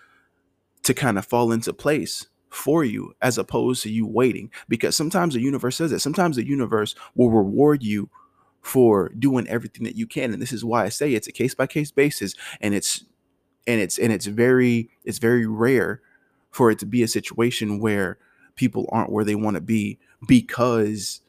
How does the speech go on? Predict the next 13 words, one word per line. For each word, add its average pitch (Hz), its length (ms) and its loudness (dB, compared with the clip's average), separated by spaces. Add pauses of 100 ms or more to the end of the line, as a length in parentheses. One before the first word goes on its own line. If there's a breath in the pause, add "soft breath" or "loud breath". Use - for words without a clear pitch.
(140)
of 104 420 2
X, 113 240 0
Y, 107 260 2
Z 110 420 -2 (240)
after 113 260 -2
they've 107 300 -2
done 120 400 0
everything 113 400 -2
that 101 100 -8
they 104 80 -4
needed 104 300 -6
to 87 80 -10
do. 135 280 -2